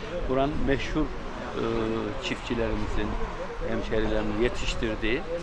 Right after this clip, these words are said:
e, Elma Dağı'ya has ürünlerini tanıtalım, yayalım,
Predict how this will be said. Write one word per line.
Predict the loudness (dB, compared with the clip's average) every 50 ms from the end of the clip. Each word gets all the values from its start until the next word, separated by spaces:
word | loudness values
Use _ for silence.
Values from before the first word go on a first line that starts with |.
| -4 -4 -4 -4 -4 -4 -4 -4 -2 -2
e, | -2
Elma | 0 -2 -2 -2 -2 0 2 4 8
Dağı'ya | 8 8 8 8 4 2 0 0 0
has | 0 0 -2 -2 -6 -6 -6 -6 -4 -2
ürünlerini | 0 2 2 2 2 2 2 2 2 2 0 -2 -2 -4 -6 -8 -8 -8 -8 -6 -6 -4 2
tanıtalım, | 4 6 6 6 2 2 2 2 2 2 0 4
yayalım, | 6 8 8 8 6 4 2 0 -2